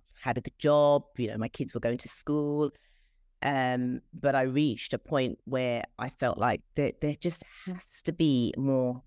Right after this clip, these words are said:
than this. I, I can't surely just be here on this earth j-, just for this purpose,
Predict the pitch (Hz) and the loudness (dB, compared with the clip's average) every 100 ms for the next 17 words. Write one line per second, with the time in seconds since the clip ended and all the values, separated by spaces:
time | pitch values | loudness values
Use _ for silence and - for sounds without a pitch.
0 | - 135 113 120 - - 131 - - 156 | -4 -2 0 -2 -8 -8 -6 -4 -6 -8
1 | - 196 180 170 - 175 156 139 127 - | -4 0 2 2 0 2 4 4 0 -6
2 | - 139 127 123 143 123 117 - _ _ | -2 0 -2 -2 -2 0 -4 -10 _ _
3 | _ _ 160 180 180 117 120 135 _ _ | _ _ 2 2 2 2 2 -2 _ _
4 | _ _ _ _ _ _ _ _ _ _ | _ _ _ _ _ _ _ _ _ _
5 | - 170 160 165 - 175 - 180 170 - | -12 -10 -4 -4 -4 -8 -4 0 0 -2
6 | - | -10